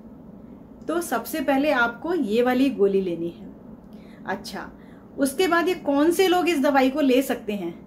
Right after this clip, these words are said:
जिनकी प्रेगनेंसी कन्फर्म है कि वह यूट्रस में आ चुकी है। मैं आपको इस मॉडल पे बताती हूँ कि जब प्रेगनेंसी बनती है तो वो फैलोपियन ट्यूब में बनती है, यहाँ पर बनती है,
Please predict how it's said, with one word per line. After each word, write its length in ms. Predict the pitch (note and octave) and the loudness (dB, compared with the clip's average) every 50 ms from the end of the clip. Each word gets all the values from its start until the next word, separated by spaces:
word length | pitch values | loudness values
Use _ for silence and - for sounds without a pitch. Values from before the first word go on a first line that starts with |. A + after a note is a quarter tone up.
| - - - - - - - - F#3 | -20 -20 -20 -20 -20 -18 -14 -14 -12
जिनकी 560 | - - B3 C#4+ D4+ E4+ E4+ - F4 F#4 F4+ | -6 0 2 2 4 4 2 2 2 0 0
प्रेगनेंसी 840 | - - C4 A#3+ A3+ A#3+ B3 B3 B3 B3 - B3 C4 C4 C4+ C#4+ D4+ D4+ - - - - - | 0 0 0 0 0 -2 -2 -2 -4 -4 -2 2 2 4 4 4 2 0 -4 -10 -14 -2 4
कन्फर्म 560 | C4 C4+ C#4 C#4 C#4 C4+ E4 E4 F4 E4+ D#4 | 6 8 8 8 6 6 4 4 4 4 4
है 320 | C4+ B3 B3 B3+ C4+ D4+ | 4 2 2 2 0 0
कि 180 | D4+ - D4 C#4+ | 0 -2 -2 -2
वह 460 | A3 A#3 A#3+ A3+ A#3+ C4 C#4+ D#4+ C#4+ A3 F3+ | 0 0 -2 0 0 0 0 0 -4 -6 -6
यूट्रस 560 | F3+ G#3 A#3+ C4 C4 B3+ C4+ D#4 D#4 D4+ D4+ | -4 0 2 2 2 2 0 -2 0 0 2
में 120 | D4 D4+ | 2 2
आ 140 | C4+ G#3 G3+ | 2 0 -2
चुकी 340 | F#3+ - G3+ G3 - F#3+ F3 | -2 -4 -6 -6 -6 -8 -8
है। 200 | F3 E3+ E3 - - - - - - - | -8 -8 -10 -12 -14 -18 -20 -18 -12 -6
मैं 80 | G#3+ B3+ | -2 2
आपको 280 | C4+ C4+ C4+ C4 - D4 | 2 2 2 2 0 -2
इस 120 | C#4 C#4 | 0 0
मॉडल 280 | C4 G#3+ G#3+ G#3+ A#3+ B3 | 0 -2 0 0 -2 -2
पे 120 | B3+ C#4 A#3+ | -2 -2 -2
बताती 440 | A3+ A3 - F#3+ F#3+ F#3+ - G#3 G#3+ | -2 -2 0 -2 -2 -2 -2 -4 -2
हूँ 240 | A3 C#4 F4+ - - - - - - - - - - - - - - - | 0 -2 -2 -4 -8 -16 -18 -20 -20 -20 -20 -20 -20 -20 -20 -20 -4 0
कि 100 | B3+ B3+ | 0 2
जब 320 | G3 B3+ C4+ D4+ D4+ D4+ - - - - - - | 4 4 4 2 2 -2 -6 -14 -16 -18 -14 -6
प्रेगनेंसी 520 | - A#3+ B3 A#3+ B3+ C4 C#4 C#4+ C#4 F4 E4 | -4 -2 2 4 4 6 6 4 4 2 2
बनती 440 | A#3 A#3 A#3+ A#3+ A3+ A3 D4 D#4 D#4 | 2 2 2 2 0 0 0 2 2
है 200 | C#4+ A3+ A#3 C4+ F4 - - - - - - | 2 2 0 0 -4 -6 -8 -14 -12 -6 -2
तो 60 | C4+ | -2
वो 120 | C4+ E4+ F4+ | 0 0 -2
फैलोपियन 580 | - - C4 B3 B3+ D4+ C#4+ D4 F4+ F#4+ F#4+ | 0 0 0 2 2 2 2 2 2 2 2
ट्यूब 180 | E4+ E4 D#4+ D4+ | 0 0 2 4
में 180 | C#4 D4+ D#4 C4 | 4 4 4 4
बनती 360 | A#3+ G3+ G3+ F#3+ - F#3+ E3+ | 2 0 -2 -4 -4 -6 -6
है, 100 | D3+ - - - - - - | -6 -8 -12 -18 -16 -8 -4
यहाँ 300 | A3 A3+ B3 C4+ D4+ D4+ | -4 0 0 0 2 2
पर 160 | D4+ E4+ D#4 | 2 2 2
बनती 360 | C4 A#3+ G#3+ G3+ - A3 A3 | 4 2 2 2 0 0 -2
है, 200 | G#3 A3 B3+ E4 | -2 -4 -6 -6